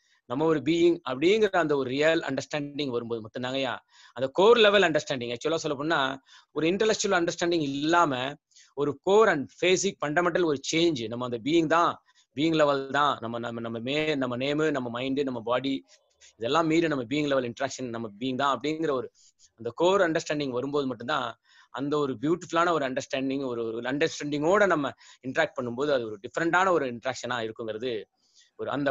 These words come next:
cooperation வந்து இன்னைக்கு core பண்ணிட்டு இருக்கோம். ஏன் நம்ம எல்லாருமே cooperation இல்லாம வாழ்றது இல்ல, ஆனா அந்த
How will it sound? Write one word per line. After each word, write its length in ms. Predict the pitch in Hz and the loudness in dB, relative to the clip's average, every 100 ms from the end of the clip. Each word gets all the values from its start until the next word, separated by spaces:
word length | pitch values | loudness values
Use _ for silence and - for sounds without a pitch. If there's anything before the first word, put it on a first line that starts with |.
| 127 | 0
cooperation 540 | 190 220 220 214 190 | 4 4 4 4 4
வந்து 260 | 170 170 185 156 165 165 _ _ - - - | 2 2 4 4 2 -4 _ _ -20 -14 -2
இன்னைக்கு 380 | 190 226 262 269 | 2 2 0 0
core 300 | 220 220 226 | 4 4 4
பண்ணிட்டு 280 | 220 185 202 | 2 0 0
இருக்கோம். 220 | 175 143 | 0 -2
ஏன் 80 | 127 | -2
நம்ம 180 | 117 117 | -4 -4
எல்லாருமே 360 | 123 160 185 202 | 0 2 2 0
cooperation 480 | 180 175 180 165 | 0 0 -2 -2
இல்லாம 260 | 156 165 175 | -2 0 0
வாழ்றது 300 | 131 139 123 | -2 -2 -4
இல்ல, 180 | 110 101 - _ _ _ | -8 -10 -12 _ _ _
ஆனா 220 | 139 185 190 175 185 - _ _ _ _ | 0 4 4 4 0 -6 _ _ _ _
அந்த 180 | 139 | -2